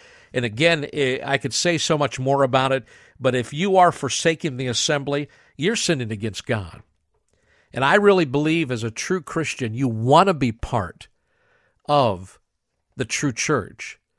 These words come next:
You want to be the church, not just play church now. Uh, y-, I've said this before. I don't want to get preachy here, but you, you're not looking to play church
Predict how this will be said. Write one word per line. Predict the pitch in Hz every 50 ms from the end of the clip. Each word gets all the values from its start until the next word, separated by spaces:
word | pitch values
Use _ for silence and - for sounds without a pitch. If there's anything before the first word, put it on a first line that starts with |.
| _ _ _
You | - 131 131 120
want | 117 113 123 147 185 233 247 - - -
to | - - 175 143
be | 117 98 92 98 - 170 190 196 175 143 117 104 98
the | 95 95 107
church, | - - - 139 110 85 - - - - -
not | 139 165 190 -
just | - - - -
play | - - 294 311 269
church | - - - 127 95 - -
now. | 110 101 90 80 - - - _ _ _ _ _ _ _ _ _ -
Uh, | 135 143 -
y-, | - 147 139 151 156 - - - - - -
I've | - 135 117
said | - 226 214
this | 220 202
before. | - 160 160 - 233 220
I | 175 156
don't | 147 156
want | 180 214
to | 220
get | 196 196 160
preachy | - 240 254 226 - 147
here, | 131 131
but | 113 123 113 -
you, | 151 147
you're | 139 139 135 139
not | 170 233 285 -
looking | 269 262 233
to | 185 151
play | - - - 180 180 170
church | 127 - - 123 98 85 110 - -